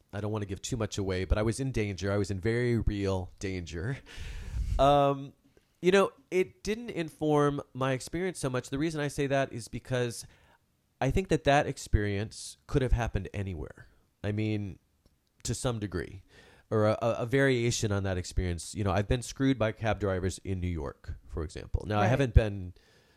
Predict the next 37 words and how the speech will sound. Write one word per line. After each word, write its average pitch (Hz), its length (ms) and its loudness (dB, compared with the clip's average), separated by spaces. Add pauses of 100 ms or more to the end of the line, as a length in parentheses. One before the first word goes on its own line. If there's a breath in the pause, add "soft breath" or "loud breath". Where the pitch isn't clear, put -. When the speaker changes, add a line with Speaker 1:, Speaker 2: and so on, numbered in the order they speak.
(240 soft breath)
Speaker 1:
in 107 120 -4
the 101 60 -4
kind 113 220 -2
of 98 60 0
danger 101 300 0
that 95 140 4
I 95 60 6
was 92 200 2
in 87 80 -6
that 82 140 -4
story 101 400 4
in 104 100 4
New 101 100 4
York, 95 280 4
and 107 100 -2
I - 20 0
haven't 120 240 0
been 113 100 2
Speaker 2:
<laughs> - 0 -
Not - 100 2
Speaker 1:
surrounded 117 320 6
by 113 140 6
Speaker 2:
particular 101 220 2
Speaker 1:
fifty, 117 400 2
Speaker 2:
way. - 120 -4
<laughs> - 60 -8
Speaker 1:
by 120 140 8
fifty 123 300 -2
men 127 400 2
Speaker 2:
Mm-hmm. 110 180 -6
Speaker 1:
in, 107 160 -2
in 117 160 -2
a 117 60 0
mob 165 320 2
in 135 80 -2
New 123 80 -4
York. 110 340 -2